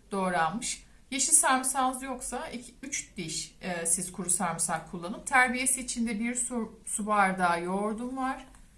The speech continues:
Bir yumurtam, iki yemek kaşığı unum var ve biraz da limon kullanacağım. O yüzden limonum var. Hemen yapım aşamasına geçelim bu güzel çorbanın. Evet arkadaşlar, öncelikle tenceremizin içine yarım su bardağı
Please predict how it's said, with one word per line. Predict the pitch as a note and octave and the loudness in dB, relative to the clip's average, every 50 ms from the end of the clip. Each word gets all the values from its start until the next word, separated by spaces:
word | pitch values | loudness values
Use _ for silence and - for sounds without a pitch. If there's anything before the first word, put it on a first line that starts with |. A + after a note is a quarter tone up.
| - - - - - - - - - | -20 -20 -20 -20 -20 -20 -12 -4 -2
Bir | A#3 B3 | 0 0
yumurtam, | B3 C4 C4 C4 C4 C4+ C4+ - - - C4 C4 C4+ - - - - - - | 0 0 0 0 -2 -2 -2 0 2 2 2 2 2 -2 -8 -16 -18 -16 -14
iki | G3+ - - B3+ | -12 -8 -4 0
yemek | B3 A#3 A3 A3 - - | 2 2 2 2 0 -4
kaşığı | G3 F#3 F#3 - F#3+ - | -6 -6 -4 -6 -6 -4
unum | G3 G#3+ B3 B3+ B3+ | -2 -2 -2 -2 0
var | C4 B3+ B3+ B3 | 2 2 0 0
ve | C4 B3+ | -2 -2
biraz | D#4 A#3 F3+ F#3+ G3+ | 0 2 2 2 2
da | A#3 | 0
limon | A#3 A3 A3 G#3 G#3+ G#3 G#3 | 0 0 0 0 0 -2 -4
kullanacağım. | G#3 - F3 E3+ E3 E3 E3 F#3 G#3 A#3+ B3 A3+ | -6 -8 -8 -8 -8 -8 -6 -4 -4 -4 -2 -4
O | G3 F#3 | -4 -6
yüzden | F3 F#3 G#3+ A3 A#3+ A#3 G#3+ | -4 -2 -2 0 0 0 0
limonum | G#3+ F#3+ F#3 F3+ F3 E3+ E3 | 0 0 0 -2 -2 -4 -2
var. | F#3 A3 B3+ D4+ D#4 - - - - - - - - | 0 2 2 2 0 -4 -12 -16 -20 -20 -18 -10 -6
Hemen | D4+ D#4 D#4 D#4 | 0 4 4 4
yapım | D#4 D4+ D4 - - E4 D#4 A3+ - | 4 4 0 -4 -6 -10 -10 -10 -6
aşamasına | - B3+ B3 - - D#4 D4 C#4+ - C#4 D4 | -4 -4 -4 -4 -6 -6 -2 -2 -2 0 -2
geçelim | C#4+ C4+ D4 D4 - C4+ B3+ A3+ - - - - - | -2 -4 -4 -2 0 0 0 -2 -2 -6 -12 -8 -4
bu | A3 | -2
güzel | A3 A#3 G#3+ B3 A3+ A3+ A3+ A3 A3+ - - - - - - | 0 2 4 6 6 6 6 4 0 -6 -14 -20 -20 -20 -10
çorbanın. | - - A#3 A3 G#3 F#3+ F3+ G3+ A3 B3+ B3 - - - - - _ _ _ - - - - - - - - _ _ _ - - - - - - - _ _ _ - - - - - - - - - - - - - - - - - - - - - - - - - - - - - - - - - - | -2 0 0 2 2 0 -2 -2 -2 -2 -4 -6 -14 -20 -20 -20 _ _ _ -20 -20 -20 -20 -20 -20 -20 -20 _ _ _ -20 -20 -20 -20 -20 -20 -20 _ _ _ -20 -20 -20 -20 -20 -20 -20 -18 -18 -16 -16 -16 -16 -16 -16 -16 -14 -14 -14 -14 -16 -16 -16 -16 -16 -16 -16 -16 -16 -16 -16 -8 -2 2
Evet | C4+ C#4 D4 D4 | 4 4 4 4
arkadaşlar, | D#4 A#3 A#3 C4 - B3 A3 G#3 G#3 A3+ - - A3 G#3+ - | 4 4 4 4 2 0 2 2 2 2 2 2 2 2 2
öncelikle | - A3+ B3+ B3+ A#3+ B3 B3 B3 B3 A#3+ G#3+ G#3+ G#3+ | 2 2 2 2 0 0 0 -2 0 0 0 0 2
tenceremizin | - C4+ B3 A#3+ A#3+ A#3+ A#3 A3 G3 F#3 F3+ F3 E3+ E3 F3 F3 | 4 4 6 6 6 4 4 4 2 2 0 -2 -6 -6 -4 0
içine | F3 - - F3+ F3 | 0 2 2 2 0
yarım | F3+ G3 G#3 G#3 G#3 A3 A#3 | 0 2 2 4 4 4 4
su | - - A3+ F#3+ | 2 2 2 4
bardağı | F#3+ F3 F3 E3+ D#3+ D3+ E3 D#3+ D#3+ E3 F#3 G#3+ | 4 6 6 4 2 2 0 0 2 2 0 -2